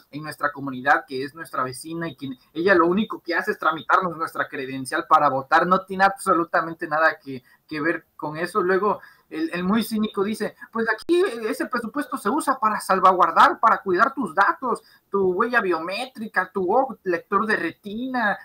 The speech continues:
tu A D N". Bueno, ¿de qué sirve si a cada rato se está filtrando el padrón electoral?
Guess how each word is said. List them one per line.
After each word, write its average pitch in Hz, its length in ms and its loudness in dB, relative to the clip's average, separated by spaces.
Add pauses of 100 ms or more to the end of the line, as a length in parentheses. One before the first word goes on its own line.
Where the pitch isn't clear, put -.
(200)
tu 208 140 -2
A 196 100 4
D 208 120 -2
N". 220 560 -4 (180)
Bueno, 320 180 2
¿de 269 120 0
qué 330 100 2
sirve 320 380 4
si 254 100 0
a 247 80 0
cada 285 220 8
rato 277 280 6
se 214 100 -2
está 262 200 4
filtrando 240 420 2
el 226 100 -6
padrón 247 340 6
electoral? 214 640 4